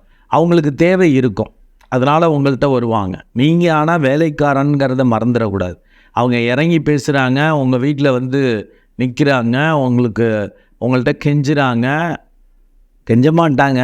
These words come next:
சூரியன் அப்படி பண்ணாது. இருந்தாலும் கெஞ்சுற மாதிரி ஒரு ட்ரிப்புக்கு ரெண்டு ட்ரிப்பு, என்ன நீங்க அப்படி அழிச்சாட்டியம் பண்ணிட்டு இருப்பீங்க? So, இந்த தன்மையெல்லாம் இருக்கும். ஏழரையில சோம்பேறித்தனத்துல, அஹ், சிக்கல் பண்ணுவீங்க. அப்போ உங்களை அறியாம அப்படி வெளிப்படுத்திட்டீங்கன்னா மரியாதை,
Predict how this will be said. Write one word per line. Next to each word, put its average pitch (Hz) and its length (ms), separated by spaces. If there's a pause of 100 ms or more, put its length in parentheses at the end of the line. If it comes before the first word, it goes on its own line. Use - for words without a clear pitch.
சூரியன் 135 460
அப்படி 113 320
பண்ணாது. 113 520 (540)
இருந்தாலும் 160 580
கெஞ்சுற 170 420
மாதிரி 160 320 (120)
ஒரு 139 240
ட்ரிப்புக்கு 147 340
ரெண்டு 135 160
ட்ரிப்பு, 123 320 (160)
என்ன 156 220
நீங்க 160 240
அப்படி 131 180
அழிச்சாட்டியம் 127 580
பண்ணிட்டு 110 360
இருப்பீங்க? 101 320 (480)
So, - 140
இந்த 147 240
தன்மையெல்லாம் 165 680
இருக்கும். 127 400
ஏழரையில 113 540 (120)
சோம்பேறித்தனத்துல, 131 1000 (600)
அஹ், 123 100
சிக்கல் 147 400
பண்ணுவீங்க. 107 420
அப்போ 117 280 (200)
உங்களை 185 300
அறியாம 156 540
அப்படி 143 220
வெளிப்படுத்திட்டீங்கன்னா 123 880
மரியாதை, 127 760